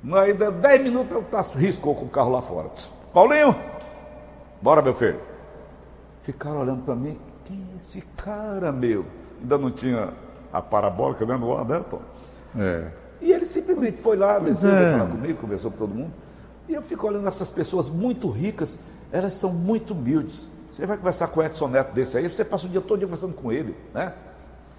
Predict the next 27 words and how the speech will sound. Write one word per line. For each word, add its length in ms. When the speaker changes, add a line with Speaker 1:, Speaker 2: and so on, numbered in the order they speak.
Speaker 2:
É, 60
Speaker 1:
A 120
Speaker 2:
Paulo, 180
Speaker 1:
Tiziana, 240
Speaker 2:
a, 60
a, 40
Speaker 1:
esposa 320
Speaker 2:
as 60
Speaker 1:
dele. 120
Speaker 2:
pessoas, 460
as 120
pessoas 380
são 180
assim, 500
né? 240
Speaker 1:
São 140
Speaker 2:
A 40
Speaker 1:
assim, 160
Speaker 2:
simplicidade, 580
a 40
Speaker 1:
Beto 120
Speaker 2:
humildade. 260
Speaker 1:
Estudo, 100
Speaker 2:
Eu 60
não 100
Speaker 1:
conversa 200
com 60